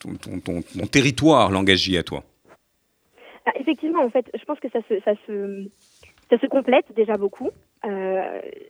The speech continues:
Speaker 2: le, avoir le phrasé, mais, mais sans vocabulaire, c'est très compliqué, et, et l'inverse l'est aussi, euh, parce qu'il y a des gens qui, qui savent très bien écrire, euh, qui font des magnifiques, euh, livres,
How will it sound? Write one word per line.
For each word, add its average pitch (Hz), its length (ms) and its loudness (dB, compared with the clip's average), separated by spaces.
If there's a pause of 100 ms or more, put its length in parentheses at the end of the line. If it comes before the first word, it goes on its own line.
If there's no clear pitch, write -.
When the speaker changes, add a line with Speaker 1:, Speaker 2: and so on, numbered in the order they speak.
(100)
Speaker 2:
le, 220 140 2 (100)
avoir 226 220 6
le 240 80 6
phrasé, 240 440 0
mais, 220 200 -2
mais 214 160 -4
sans 240 120 -2
vocabulaire, 233 600 -2
c'est - 80 -20
très - 140 -16
compliqué, 247 400 -4
et, 208 400 2
et 196 40 0
l'inverse 202 440 -2
l'est 202 100 -2
aussi, 196 300 -2 (480)
euh, 202 140 2
parce 208 180 0
qu'il 233 100 -12
y 220 60 4
a 202 60 4
des 202 120 0
gens 247 140 0
qui, 214 180 -14 (100)
qui 208 100 -16
savent 196 200 -2
très - 160 2
bien 240 180 6
écrire, 226 440 0 (320)
euh, 190 220 -2
qui 202 160 -18
font 226 120 -4
des 190 160 0
magnifiques, 247 560 2
euh, 196 220 0
livres, 240 400 0